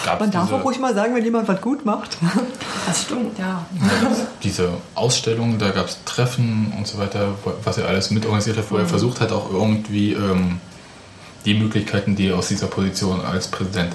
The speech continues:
Speaker 1: erwachsen,
Speaker 3: Mhm.
Speaker 1: nämlich Kontakte in alle Bereiche zu haben, die auch zu nutzen.
Speaker 2: Mhm.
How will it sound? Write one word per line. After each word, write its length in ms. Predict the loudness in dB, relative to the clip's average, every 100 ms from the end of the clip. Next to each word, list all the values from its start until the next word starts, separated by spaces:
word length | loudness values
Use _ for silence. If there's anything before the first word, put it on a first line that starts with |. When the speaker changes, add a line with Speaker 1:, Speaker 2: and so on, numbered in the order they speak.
| -6
Speaker 1:
erwachsen, 560 | -4 -2 -2 2 2 0 -8 -18 -6
Speaker 3:
Mhm. 320 | 0 2 2 0
Speaker 1:
nämlich 220 | 2 2 2
Kontakte 420 | 0 0 -2 0
in 180 | 2 2
alle 460 | 2 4 4 2 0 -10 -20 -20 -20 -20 -4
Bereiche 480 | -2 0 0 0 -2
zu 180 | -2 -2
haben, 280 | 0 2 0 -2 -14 -2
die 80 | 2
auch 100 | 2
zu 120 | 0
nutzen. 340 | -4 -4 -8 -8 -4 2
Speaker 2:
Mhm. 280 | 4 4